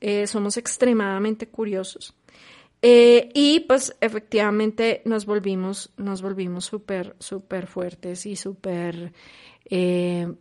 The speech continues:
populares últimamente, incluso teniendo una, una serie que es The Big Bang Theory. Los nerds en tu pura esencia, no todos estamos de acuerdo, no mentiras, yo sí estoy muy de acuerdo, a mí me gusta mucho The Big Bang Theory, me siento muy identificada,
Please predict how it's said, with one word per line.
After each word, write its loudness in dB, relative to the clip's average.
populares 0
últimamente, -4
incluso -6
teniendo -6
una, -6
una -6
serie -4
que -2
es -2
The -2
Big -2
Bang -4
Theory. -2
Los 10
nerds 4
en -2
tu -4
pura 6
esencia, 2
no 0
todos 2
estamos -2
de 0
acuerdo, -2
no -4
mentiras, -6
yo -6
sí -8
estoy -8
muy -6
de -6
acuerdo, -6
a -4
mí -4
me -6
gusta -12
mucho -6
The -2
Big -8
Bang -10
Theory, -4
me -6
siento -8
muy -6
identificada, -2